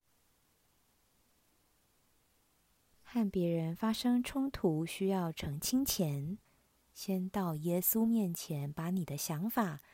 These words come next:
和言辞说给他听。全心祈祷。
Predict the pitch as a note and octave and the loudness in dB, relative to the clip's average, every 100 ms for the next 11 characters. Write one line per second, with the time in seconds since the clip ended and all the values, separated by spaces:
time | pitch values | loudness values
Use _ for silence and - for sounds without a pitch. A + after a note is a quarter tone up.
0 | - - A3 F#3 E3+ D#3 G3+ - - D#3+ | -20 -2 2 2 2 2 2 2 2 0
1 | D3 D#3+ _ _ _ - A3 G#3+ D#3+ - | -2 -6 _ _ _ 0 2 2 -2 -8
2 | - E3 - A3 G#3 G#3 A3 _ _ _ | -10 -10 -2 2 4 4 0 _ _ _
3 | _ _ _ _ _ _ _ _ _ _ | _ _ _ _ _ _ _ _ _ _
4 | _ _ _ _ _ _ _ _ _ _ | _ _ _ _ _ _ _ _ _ _
5 | _ _ _ _ _ _ _ _ _ _ | _ _ _ _ _ _ _ _ _ _
6 | _ - - D#3 C#3+ - - A#3+ A#3 - | _ -8 -2 -2 -2 -2 4 6 6 4
7 | - D3+ D3 F3+ D#3+ C#3 | 0 0 -4 -4 -2 -4